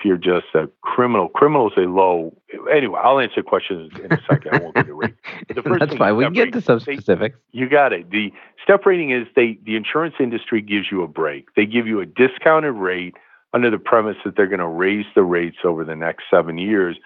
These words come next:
Speaker 1: 'cause otherwise you coming in new, the assumption is you're just hanging a shingle today,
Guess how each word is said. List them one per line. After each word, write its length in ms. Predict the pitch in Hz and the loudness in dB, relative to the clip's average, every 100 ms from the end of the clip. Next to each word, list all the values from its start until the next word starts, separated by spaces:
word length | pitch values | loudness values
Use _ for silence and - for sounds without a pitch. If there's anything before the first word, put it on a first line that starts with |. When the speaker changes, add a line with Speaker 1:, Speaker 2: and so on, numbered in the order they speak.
| _ _ _ - | _ _ _ 0
Speaker 1:
'cause 160 | 104 | 2
otherwise 520 | 120 165 139 101 92 90 | 4 4 4 2 2 -2
you 80 | 110 | -6
coming 360 | 104 117 101 92 | -2 -4 -4 -8
in 180 | 87 101 | -12 -8
new, 400 | 139 98 80 - _ _ - | -6 -6 -8 -16 _ _ -2
the 80 | |
assumption 460 | 104 - 147 143 107 | -2 2 0 0 -4
is 200 | 92 85 | -4 -6
you're 140 | 87 | -8
just 300 | 80 113 101 - - | -4 -2 -2 -4 -6
hanging 340 | 123 120 113 104 | -2 -2 -2 -4
a 60 | |
shingle 400 | - 120 107 104 | -6 -6 -2 -4
today, 480 | 107 123 92 80 80 | 0 0 2 0 -6